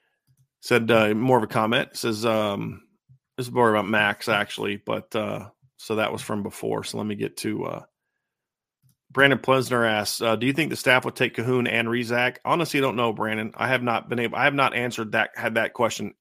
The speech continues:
asked or answered at this point in time. So I, I really don't know. I really don't know. Ant V R said, uh, "On Three said J J McCarthy and Jaden Daniels are better N F L prospects than Sam Hartman. Do you agree?"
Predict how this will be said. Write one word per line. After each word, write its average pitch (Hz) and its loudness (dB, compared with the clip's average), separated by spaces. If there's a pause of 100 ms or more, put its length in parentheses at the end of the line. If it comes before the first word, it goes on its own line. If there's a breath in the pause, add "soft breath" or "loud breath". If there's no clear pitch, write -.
asked 104 0
or 98 -2
answered 95 -8
at - -12
this - -10
point - -10
in - -20
time. - -12 (1400 soft breath)
So - -2
I, 101 4
I 107 -2
really 101 2
don't 85 -10
know. - -12 (160)
I 98 -12
really 85 -10
don't 67 -14
know. - -14 (260)
Ant 151 4
V 131 2
R 131 6
said, 110 -2
uh, 104 2
"On 151 4
Three 147 -2
said 127 -4
J 127 2
J 131 0
McCarthy 123 0
and 117 -2
Jaden 123 0
Daniels 113 -2
are 107 -4
better 101 -2
N 110 -2
F 101 -6
L 143 4
prospects 110 -2
than 104 -10
Sam 107 -6
Hartman. 110 2
Do 110 -10
you 123 0
agree?" 104 -4